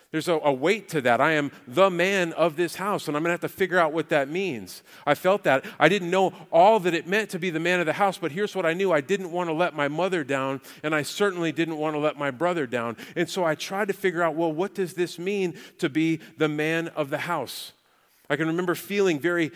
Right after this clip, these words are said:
disadvantaged and very ill-prepared for this new duty, this new responsibility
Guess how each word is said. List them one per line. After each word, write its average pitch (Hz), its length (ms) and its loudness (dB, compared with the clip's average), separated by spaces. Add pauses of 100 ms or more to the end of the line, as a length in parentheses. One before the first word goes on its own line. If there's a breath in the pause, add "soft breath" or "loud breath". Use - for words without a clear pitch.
(280 loud breath)
disadvantaged 170 960 2
and 143 100 -4
very 165 360 0
ill-prepared 185 920 -2
for 175 260 -2
this 160 280 -2
new 170 320 2 (240 loud breath)
duty, 170 340 0
this 147 240 -4
new 175 140 0
responsibility 165 920 -2